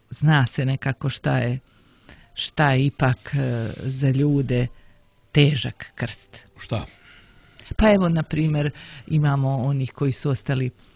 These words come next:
Speaker 1: bez djece, e, kojima se neko upokojio, neko ko je teško bolestan, e,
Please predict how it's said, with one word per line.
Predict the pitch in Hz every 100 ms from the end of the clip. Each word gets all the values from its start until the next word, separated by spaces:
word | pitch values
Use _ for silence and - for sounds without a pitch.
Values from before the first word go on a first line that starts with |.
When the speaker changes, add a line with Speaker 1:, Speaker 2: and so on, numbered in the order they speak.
| -
Speaker 1:
bez | 143 143 123
djece, | 147 143 - 151 139 135 - - - - - -
e, | 135 135 135 135 -
kojima | 156 143 135
se | - 147
neko | 139 -
upokojio, | 127 - 135 - 147 135 139 127 123 123 - -
neko | 175 180 -
ko | 156 165
je | 160 156
teško | 165 156 - - 160 147 -
bolestan, | 143 151 151 147 - - 151 147 135 - - -
e, | -